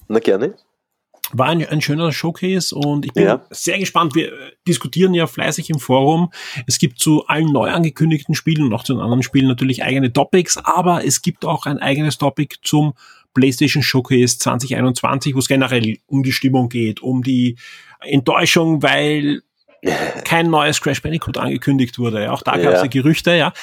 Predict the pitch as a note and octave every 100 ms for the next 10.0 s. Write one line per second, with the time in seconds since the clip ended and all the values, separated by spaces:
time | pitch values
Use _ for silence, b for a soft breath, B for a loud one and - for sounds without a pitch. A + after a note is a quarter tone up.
0 | B G3 - - G#3 F#3+ F#3 D#3 D3+ E3
1 | C3+ F#3+ - A#2 G#2+ G2+ A#2 _ - A2+
2 | D3 - B B B B - G2 G#2 D3
3 | D3 - C3+ C#3 C3+ C3+ C3+ B2 C3+ B2+
4 | - A2 G2+ A2 A2 - C#3+ B2 D#3+ E3+
5 | D3+ C3 B2+ A#2 D3 E3 F3+ B2 A#2 -
6 | B2+ E3 F#3 D#3+ C#3+ C3 A#2 C#3 C#3+ -
7 | - B2+ D3+ - B2+ - B2 C#3 - B2
8 | _ B B B B2+ C#3+ D#3 C3 B2 A#2
9 | A#2 G#2+ A2+ B2 C3+ F3 - D3 E3